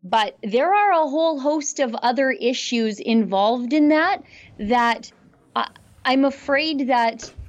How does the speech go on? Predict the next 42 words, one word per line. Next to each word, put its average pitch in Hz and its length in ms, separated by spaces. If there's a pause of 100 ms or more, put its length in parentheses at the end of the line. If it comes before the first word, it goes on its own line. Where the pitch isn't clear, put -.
(140)
uh, 208 180
Mister 233 380
Downing, 202 380
like 226 180
you 220 80
say, - 240 (200)
y-, 233 220 (100)
I 247 120
appreciate 277 520
his 262 200
capitalist 233 560
nature 220 480
of 185 100
being 208 320 (240)
the 208 80
guy 226 380
with 208 160
the 214 60
website 208 500
at 202 100
the 202 80
right 208 240
time 208 260
selling 202 280
T-shirts. 208 420
Look, 185 220
I 196 100
love 233 460
that, 320 240 (320)
but 233 80
there's 262 240 (100)
other 254 300
things 240 360
at 196 200
play 202 180
here. 170 220
There's 170 180
constitutional 277 760
issues, 269 320
there's 185 220
Aboriginal 240 640
issues, 254 560